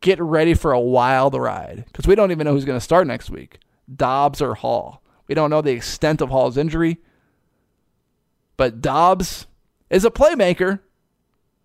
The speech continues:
and he's also a dub maker. But man, his highlights were sensational.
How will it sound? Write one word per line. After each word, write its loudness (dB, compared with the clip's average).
and 0
he's 0
also 4
a 6
dub 4
maker. -6
But 0
man, -6
his -2
highlights -4
were -10
sensational. -14